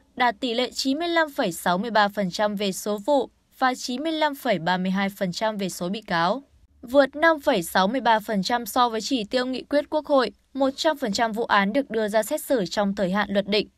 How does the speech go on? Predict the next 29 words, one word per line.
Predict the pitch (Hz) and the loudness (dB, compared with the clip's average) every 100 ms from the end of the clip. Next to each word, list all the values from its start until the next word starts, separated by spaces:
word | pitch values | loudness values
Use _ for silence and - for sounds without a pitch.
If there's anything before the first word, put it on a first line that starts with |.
| _ - | _ 2
Tòa | 285 | 6
án | 262 254 277 | 6 6 6
đã | 294 311 | 4 4
quyết | 381 | 0
định | 349 311 | 0 -2
thành | - 208 | 0 2
lập | 208 196 | 4 2
và | - 190 | 2 0
đi | 214 | 2
vào | 202 196 | 2 2
hoạt | 185 185 | 2 2
động | 214 208 | 0 2
nề | 208 196 | 0 2
nếp | 269 330 | 2 2
tòa | 240 208 | 2 2
gia | 285 | 2
đình | 254 247 202 185 - | 2 2 0 -4 0
và | 233 | 0
người | 233 247 | 2 0
chưa | 208 311 | 2 0
thành | 294 196 | 0 0
niên | 208 226 208 | 0 0 0
tại | 220 190 | 0 0
hai | 214 214 | -4 0
tòa | 208 | 2
án | 190 202 | 2 2
nhân | 262 269 | 0 0
dân | 277 269 | 0 2
cấp | 320 | -2